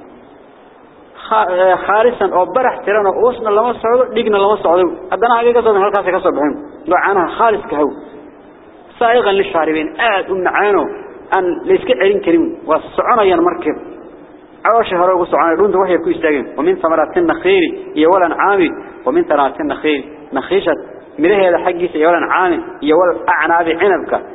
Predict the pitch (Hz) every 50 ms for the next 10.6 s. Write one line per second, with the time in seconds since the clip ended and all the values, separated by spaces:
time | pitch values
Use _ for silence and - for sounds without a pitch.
0 | - - - 147 147 - - 208 202 - 156 - 165 175 202 190 170 - - 208
1 | - 180 160 156 143 - 147 - - 147 135 135 139 180 240 220 196 151 110 -
2 | - - - - - - - - - - - - - 143 165 196 220 208 185 165
3 | 156 151 160 180 180 160 147 147 170 214 208 175 - - 170 156 156 147 - -
4 | 180 190 220 214 196 - 170 139 131 123 - - - - - - 160 196 220 208
5 | 190 180 175 190 220 196 170 139 113 - - - - - - - - - - -
6 | 139 - - - 214 202 165 127 113 - - - - - - 170 165 165 - 214
7 | 214 190 175 170 160 165 170 190 202 - - 156 - - 170 180 - - 143 123
8 | 107 - - - - - - - - - - - - - - - 131 165 165 170
9 | 160 160 156 156 - 196 208 - 180 - - 165 156 156 143 - 170 196 208 175
10 | 175 170 165 165 156 - - - 220 208 180